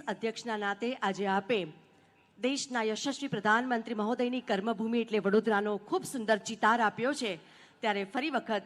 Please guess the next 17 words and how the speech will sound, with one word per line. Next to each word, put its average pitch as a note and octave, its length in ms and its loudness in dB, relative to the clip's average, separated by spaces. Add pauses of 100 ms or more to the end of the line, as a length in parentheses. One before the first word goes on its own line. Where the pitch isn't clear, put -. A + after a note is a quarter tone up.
(320)
આપની A3 340 4
સામે G#3+ 280 -2
પણ A#3 160 0
નતમસ્તક G#3+ 640 -4
થવાનું G3 520 -2 (160)
મન G#3+ 240 2
જરૂર G3+ 300 -2
થાય F3+ 260 -4
છે. F#3 180 -4 (920)
એક D4+ 180 0
સમયે C4 380 -2 (680)
અમદાવાદ A#3 560 4
શહેરના A3 580 -2 (1120)
શહેર B3 380 0
અધ્યક્ષ B3 420 -2
તરીકે B3 360 -2 (160)
આપે G3+ 280 2